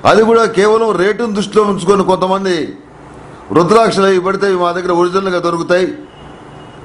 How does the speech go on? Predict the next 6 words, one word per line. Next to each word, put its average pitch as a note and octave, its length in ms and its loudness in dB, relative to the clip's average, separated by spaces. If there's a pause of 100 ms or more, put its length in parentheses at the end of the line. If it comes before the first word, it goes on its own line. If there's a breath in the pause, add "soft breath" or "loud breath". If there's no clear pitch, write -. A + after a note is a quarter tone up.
(240)
మేము D3 180 2
ప్రపంచవ్యాప్తంగా F3+ 800 2
తిరిగి E3+ 260 -4
మొత్తం E3 440 -2
చుట్టేసి D#3+ 320 0
వచ్చాం, E3+ 360 0